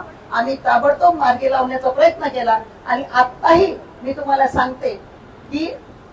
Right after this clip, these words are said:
पुन्हा आम्ही आमदार झालो, होणार शंभर टक्के, त्याच्यात काही शंका नाही आहे. पुन्हा आम्ही आमदार झालो तर आम्हाला जो डोळ्यापुढे आलेला प्रश्न कंधारचा आहे, तो म्हणजे, अ, कंधार शहराला तीन दिवसातून एकदा पाणी येतं. एवढी मोठी नदी असताना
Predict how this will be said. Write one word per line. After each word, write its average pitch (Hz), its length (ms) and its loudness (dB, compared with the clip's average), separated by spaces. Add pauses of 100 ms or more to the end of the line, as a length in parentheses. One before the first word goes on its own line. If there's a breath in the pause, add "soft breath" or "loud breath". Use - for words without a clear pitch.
पुन्हा 294 200 4
आम्ही 302 300 0
आमदार 254 420 2
झालो, 233 420 2
होणार 254 320 4
शंभर 220 440 -2
टक्के, 247 260 0
त्याच्यात 220 220 2
काही 254 220 0
शंका 254 300 2
नाही 285 180 2
आहे. 247 120 6 (400)
पुन्हा 349 260 6
आम्ही 311 160 2
आमदार 269 360 2
झालो 254 300 4 (360)
तर 320 80 4 (120)
आम्हाला 370 360 2
जो 370 200 0
डोळ्यापुढे 320 400 6
आलेला 269 380 4
प्रश्न 285 360 -2
कंधारचा 262 480 -2
आहे, 240 280 2 (400)
तो 285 140 2
म्हणजे, 294 440 2 (440)
अ, 254 100 6
कंधार 277 440 4
शहराला 285 400 6
तीन 311 280 -4
दिवसातून 302 520 2
एकदा 269 300 4
पाणी 277 320 0
येतं. 254 220 0
एवढी 285 440 2
मोठी 254 280 -2
नदी 277 300 0
असताना 233 480 2